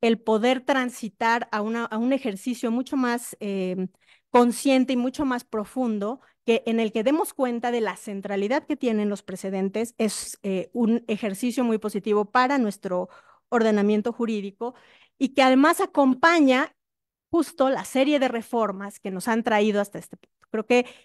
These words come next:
esto es un ejercicio además adicional para,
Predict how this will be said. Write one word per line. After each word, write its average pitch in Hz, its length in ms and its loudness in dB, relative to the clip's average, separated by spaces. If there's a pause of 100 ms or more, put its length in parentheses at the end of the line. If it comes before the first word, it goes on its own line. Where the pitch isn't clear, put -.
(320)
esto 269 380 4
es 247 140 -2
un 247 100 -2
ejercicio 214 540 -6
además 190 420 -2
adicional 190 640 -4
para, 202 340 0